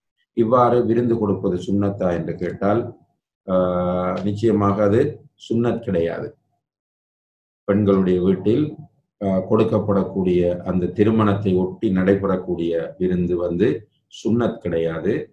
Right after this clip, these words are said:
ஆஹ், ஆனால் அது தடையா என்று கேட்டால் தடையும் கிடையாது. அது தடையும் கிடையாது.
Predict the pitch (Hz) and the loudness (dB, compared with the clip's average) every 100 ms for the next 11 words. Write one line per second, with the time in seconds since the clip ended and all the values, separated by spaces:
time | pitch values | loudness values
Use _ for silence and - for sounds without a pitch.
0 | _ _ _ _ _ 95 95 92 98 101 | _ _ _ _ _ -2 0 0 2 4
1 | 107 123 147 - - _ - 104 101 101 | 4 2 0 -4 -12 _ -4 0 2 2
2 | 101 101 _ _ _ _ _ - 107 127 | 0 -6 _ _ _ _ _ -2 6 8
3 | 143 131 110 104 92 95 - 117 147 - | 8 6 4 0 0 0 0 -2 -2 -6
4 | - - _ _ _ 110 107 135 139 - | -16 -20 _ _ _ 0 2 4 2 0
5 | 82 - 76 - _ _ _ _ _ _ | -4 -4 -8 -16 _ _ _ _ _ _
6 | - 90 117 170 - - _ _ _ 104 | -4 2 2 2 -4 -16 _ _ _ 0
7 | 110 127 139 139 104 87 82 85 | 4 6 4 2 0 0 -2 -6